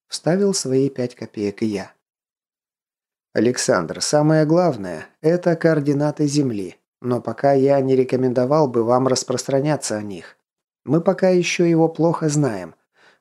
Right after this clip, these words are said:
Возможно, позже, если установим с ним нормальные деловые отношения. А в чем он нуждается? Может, мы сможем ему в этом помочь? Сань,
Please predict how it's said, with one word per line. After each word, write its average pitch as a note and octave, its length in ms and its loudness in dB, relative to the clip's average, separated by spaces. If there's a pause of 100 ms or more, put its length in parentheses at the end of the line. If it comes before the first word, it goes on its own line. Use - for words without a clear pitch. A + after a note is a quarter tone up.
Возможно, B2 640 2
позже, B2+ 500 0
если C#3 360 0
установим D3+ 640 2
с - 120 -4
ним D#3+ 220 2
нормальные D3 580 2
деловые B2+ 520 2
отношения. G2 640 -8 (1600)
А G#2 140 -2
в G2+ 60 -8
чем C3+ 240 2
он A#2+ 180 2
нуждается? A2+ 760 0 (120)
Может, C3+ 380 0
мы D#3 120 4
сможем D3+ 420 2
ему D3+ 280 4
в C#3+ 80 4
этом C#3+ 240 2
помочь? C#3+ 540 0 (1080)
Сань, A2 480 -4